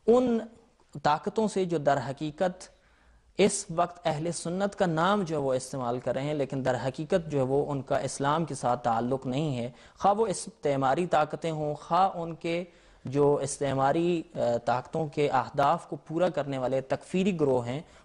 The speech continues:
وہ ہوں۔ در حقیقت اہل تسنن کے اندر بھی ہم لوگ دیکھتے ہیں کہ امام حسین علیہ الصلوۃ والسلام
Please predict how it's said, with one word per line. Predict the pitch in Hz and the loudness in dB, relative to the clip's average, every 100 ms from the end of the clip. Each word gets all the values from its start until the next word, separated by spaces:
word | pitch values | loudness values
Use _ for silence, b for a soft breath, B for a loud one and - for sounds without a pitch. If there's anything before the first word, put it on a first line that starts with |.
| 123 | -2
وہ | 123 | 0
ہوں۔ | 117 110 - b b b 160 | 0 -6 -14 b b b 2
در | 240 233 | 2 2
حقیقت | 240 226 226 190 | 0 0 0 0
اہل | 185 196 | 0 -2
تسنن | 180 - 156 185 208 | -4 -4 -2 0 0
کے | 175 | 0
اندر | 139 139 | 0 0
بھی | 135 139 | 0 -2
ہم | 127 127 | -4 -2
لوگ | 131 | -2
دیکھتے | 135 127 - 151 | -2 -4 -4 -4
ہیں | 139 135 | -2 -2
کہ | - 131 | -2 -2
امام | 135 123 123 | -2 -4 -4
حسین | 123 - 151 | -4 -4 -2
علیہ | 123 120 | -2 -2
الصلوۃ | 117 123 117 113 | -4 -2 -4 -4
والسلام | 117 113 - 123 131 | -8 -8 -6 -4 -2